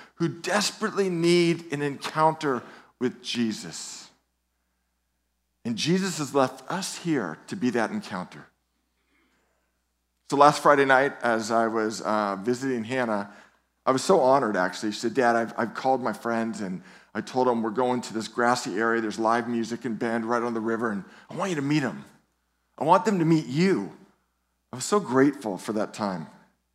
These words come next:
And as we sat there and the music was playing, all of a sudden her friends started to come, and I was so proud,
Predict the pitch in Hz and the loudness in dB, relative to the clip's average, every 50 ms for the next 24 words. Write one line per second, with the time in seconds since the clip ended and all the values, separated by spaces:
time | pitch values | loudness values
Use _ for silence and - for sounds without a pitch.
0 | _ _ _ _ _ _ _ _ _ _ _ - 120 123 131 127 127 123 131 156 | _ _ _ _ _ _ _ _ _ _ _ -6 -2 0 0 2 0 0 2 2
1 | 180 180 180 - 170 156 160 160 - 170 170 170 156 139 131 143 160 165 156 160 | 2 2 4 6 6 6 6 6 4 2 2 2 2 0 0 2 2 2 0 0
2 | 160 156 143 - - 156 147 139 139 139 135 127 143 165 160 - - 165 147 147 | -2 -4 -4 -4 0 2 2 2 2 2 4 4 4 4 4 2 0 -2 -2 -2
3 | 139 123 107 - - - 151 143 147 143 131 113 - - 123 120 117 113 104 110 | -2 -4 -4 -6 -4 -2 -2 0 0 -2 -4 -6 -6 -2 0 0 0 0 -2 -6
4 | - - 127 117 117 113 113 110 117 117 - - - - 98 - - 151 143 139 | -8 -4 -4 -2 -2 -2 -2 -4 -4 -6 -6 -8 -8 -8 -8 -4 0 2 4 4
5 | 135 123 104 95 | 4 4 2 0